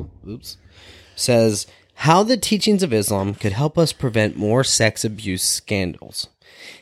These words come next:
And then it goes into, um, how Harvey Weinstein is just another powerful man abusing women. I'm quoting the article right now. "Because we live in a society that lets him get away with it."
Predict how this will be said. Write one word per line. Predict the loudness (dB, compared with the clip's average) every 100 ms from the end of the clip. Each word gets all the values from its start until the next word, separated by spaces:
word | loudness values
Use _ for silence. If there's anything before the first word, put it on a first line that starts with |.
| -2
And | 4
then | 4
it | 6
goes | 4 4
into, | 4 2 2 4 2 0 -2
um, | -4 -4 -8 -12 -18 _ 0
how | 0 0
Harvey | 0 0 2
Weinstein | 0 0 0 0 2
is | 0 0
just | 0 2
another | 0 0
powerful | 0 2 2 0
man | -2 0 0 -2 -6 _ -20 -20 _
abusing | -2 2 2 2
women. | 2 2 2
I'm | 2
quoting | 0 -2 -4 -6
the |
article | -8 -10 -12 -10
right | -8
now. | -6 -8 -8
"Because | -6 2 2 2
we | 2
live | 2
in | 0
a | 0
society | -2 2 2 4 2
that | -2 -2
lets | 0 0 0
him | -2
get | 0 0
away | 0 -2
with | -6 -14
it." | -20